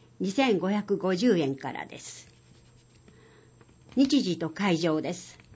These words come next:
五月十四日木曜日、十時四十分から十時四十五分、畑中福祉センター駐車場。十一時十分から十一時十五分、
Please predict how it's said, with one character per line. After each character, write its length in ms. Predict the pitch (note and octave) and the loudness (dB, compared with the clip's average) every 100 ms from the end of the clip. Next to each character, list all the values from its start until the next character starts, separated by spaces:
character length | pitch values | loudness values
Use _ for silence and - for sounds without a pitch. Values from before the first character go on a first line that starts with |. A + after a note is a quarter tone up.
| - - - - - | -18 -18 -20 -20 0
五 140 | B3+ | 4
月 300 | C#4 B3+ F3+ | 6 4 0
十 260 | D#3 B3+ B3 | 2 6 6
四 140 | F3 | 6
日 300 | D#3 - D#3 - | 2 -4 -6 -2
木 260 | E3+ F3 G#3+ | -2 2 2
曜 240 | F#3 D#3 D#3 | 4 2 -4
日、 200 | - - - - - - _ F#3+ | -10 -14 -20 -20 -20 -20 _ -2
十 280 | C4+ C#4+ | 2 4
時 160 | F#3+ F3+ | 4 4
四 240 | G3+ A#3 | 4 4
十 140 | G#3 A3+ | 2 -4
分 280 | - F3+ E3 | 0 0 0
か 120 | E3+ | -4
ら 160 | C3 E3+ | -6 -4
十 260 | A#3+ B3+ | 2 4
時 160 | E3+ D#3 | 4 2
四 240 | F#3+ G3+ | 4 2
十 200 | D#3+ D3+ | 2 -2
五 120 | C#3 D#3 | -2 -4
分、 280 | C#3+ C3 - - - - | -4 -6 -10 -20 -20 -6
畑 240 | C4+ B3 G#3+ | -2 -2 -2
中 80 | D3+ | -4
福 240 | - A#3 | -4 -4
祉 160 | G3+ G3+ | -4 -4
セ 220 | - G#3+ | 2 4
ン 80 | G#3+ | 4
タ 140 | E3 | -2
ー 120 | C#3+ - | -6 -2
駐 200 | F3 F3 | 0 0
車 220 | F3+ D#3 | 0 -2
場。 340 | D3+ C3 A#2+ - - - - - - - | -4 -6 -8 -14 -20 -20 -20 -20 -14 2
十 260 | C4 C#4 | 4 6
一 180 | C4 C4 | 4 2
時 140 | F#3 | 2
十 120 | E3+ - | 0 -4
分 340 | - F3+ E3 | -4 0 0
か 140 | E3 | 0
ら 180 | D3+ C3 E3 | -6 -6 0
十 240 | G#3+ B3 | 4 4
一 220 | B3 A#3 | 4 -2
時 180 | D#3 D3 | -2 -2
十 220 | G3+ G3+ | 2 2
五 160 | D#3 D3 | 2 -4
分、 320 | D3 C3 | -4 -6